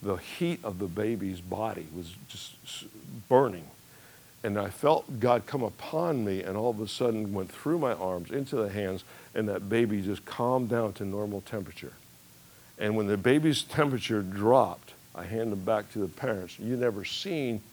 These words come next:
people so rejoicing, so s-, dancing around. This is what I witnessed. Are you, are you s-, are you seeing? So there's the amazement.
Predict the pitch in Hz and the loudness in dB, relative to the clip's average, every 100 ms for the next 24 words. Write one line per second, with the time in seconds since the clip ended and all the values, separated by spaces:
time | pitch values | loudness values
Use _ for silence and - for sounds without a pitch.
0 | - 139 127 95 95 - - - - - | -2 0 0 -2 -2 -4 -14 -20 -18 -10
1 | - 147 156 143 135 110 98 117 123 113 | 2 4 4 4 0 0 2 4 4 2
2 | - 85 90 - - - - 147 - - | -6 -10 -12 -16 -18 -6 0 0 0 -6
3 | - - 113 110 127 131 127 110 107 110 | -10 -8 -6 2 2 2 0 0 2 2
4 | 101 - 110 113 151 147 120 117 113 104 | 0 -4 -2 0 0 0 2 4 4 4
5 | 104 135 107 80 - - - - - - | 4 2 2 -8 -12 -18 -20 -20 -20 -20
6 | - - - - 117 117 123 117 113 123 | -20 -20 -20 -4 -2 0 0 0 -6 -10
7 | - 131 120 131 107 - - - 151 139 | -6 -4 -2 0 -2 -6 -18 -4 0 2
8 | 131 156 160 123 131 110 123 143 113 87 | 4 6 6 4 4 4 4 4 0 -4
9 | 76 | -10